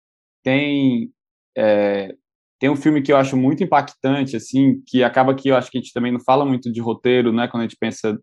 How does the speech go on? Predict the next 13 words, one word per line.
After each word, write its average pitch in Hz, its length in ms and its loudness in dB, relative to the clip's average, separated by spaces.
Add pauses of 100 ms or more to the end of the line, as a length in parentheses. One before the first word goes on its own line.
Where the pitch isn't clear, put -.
(120)
no 110 160 -6
cinema 104 560 -4 (140)
novo, 123 500 2 (960)
é, 101 560 0
mas 131 240 2
que - 80 -4
é 143 40 4
o 139 40 0
São 139 180 -4
Bernardo, 120 560 -2 (300)
do 117 80 -4
Leon 117 180 0
Rismo, 95 460 -8